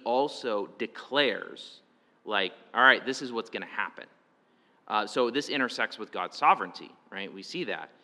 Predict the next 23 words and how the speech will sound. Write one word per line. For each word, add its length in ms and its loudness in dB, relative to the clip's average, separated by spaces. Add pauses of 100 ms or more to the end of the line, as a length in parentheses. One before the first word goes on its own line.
(360)
But 180 2
it's 180 -4
also 360 -2
just 240 -8
interesting. 400 -8
It's 100 -12
not 200 2
only 180 -2
that 100 -2
God 180 -2
exists, 480 -4
but 120 -8
he 160 -12
declares 720 -4
all, 360 0
every 280 -2
single 400 -6
event 580 -8 (440)
that 180 -4
is 100 -8
going 300 -8
to 100 -14
happen. 380 -10